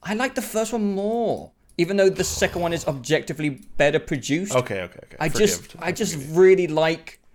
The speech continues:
Speaker 1: the simplicity of Steam World Dig, where you're just going down in one mine, and it's one mine only,
Speaker 2: Yeah.
Speaker 1: and it has that, I don't know. I have a very weird brain. I like it when people take one gameplay novelty and they just focus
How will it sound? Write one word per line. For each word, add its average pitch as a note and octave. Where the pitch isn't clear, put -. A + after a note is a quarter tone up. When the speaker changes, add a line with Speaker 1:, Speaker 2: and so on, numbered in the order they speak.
Speaker 1:
the C#3+
simplicity D#3+
of C3
Steam C#3+
World C3
Dig, C#3+
where B2
you're A#2+
just -
going C#3
down C3+
in A2+
one C3
mine, A2+
and G#2+
it's G#2
one C#3+
mine C#3
only, B2
Speaker 2:
Yeah. A2
Speaker 1:
and B2
it A#2+
has C3+
that, -
I -
don't D#3
know. B3
I C#3
have C#3+
a D3+
very D#3+
weird D3
brain. C3
I B2
like D3+
it D3
when C3
people C3+
take B2+
one C3
gameplay C3
novelty A#2+
and A2+
they A2
just -
focus -